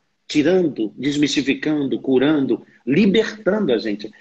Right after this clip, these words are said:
E o silêncio, o primeiro silêncio que é produzido na gente por Deus, esse primeiro, quando a gente inicia na oração,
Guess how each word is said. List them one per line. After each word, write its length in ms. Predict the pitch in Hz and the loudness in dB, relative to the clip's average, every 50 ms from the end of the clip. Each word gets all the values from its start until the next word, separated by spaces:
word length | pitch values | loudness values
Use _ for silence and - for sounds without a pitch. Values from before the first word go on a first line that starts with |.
| - - - - | -20 -18 -6 -2
E 140 | - 170 254 | 0 2 2
o 60 | 262 | 2
silêncio, 600 | - - 220 175 160 202 254 269 - - 196 165 | 2 2 4 4 4 4 2 2 0 2 0 0
o 180 | - - - | -2 -2 -6
primeiro 340 | - 139 147 151 202 233 247 | -2 0 2 2 2 2 0
silêncio 360 | - - 165 139 143 151 - | 0 0 0 0 0 0 0
que 60 | - 135 | -2 -2
é 40 | |
produzido 480 | - 135 135 123 120 113 113 127 117 120 | 0 0 0 0 0 -2 -2 -4 -4 -4
na 140 | 110 107 104 | -4 -6 -6
gente 300 | 101 123 135 131 - 104 | -6 -6 -6 -6 -6 -8
por 180 | - 107 98 | -6 -6 -4
Deus, 240 | 104 110 135 135 117 | -2 0 2 2 2
esse 200 | 120 110 - - | 2 0 -2 -4
primeiro, 280 | 98 110 110 127 117 110 | -6 -6 -4 -2 -4 -4
quando 180 | - 113 117 | -4 -4 -2
a 20 | 117 | -2
gente 160 | 120 - - | -2 -4 -6
inicia 360 | 117 113 98 - - 131 120 | -8 -8 -10 -6 -4 -4 -4
na 80 | 110 107 | -2 -2
oração, 420 | 104 101 - - 151 160 156 - | -4 -4 -4 -6 -6 -6 -6 -8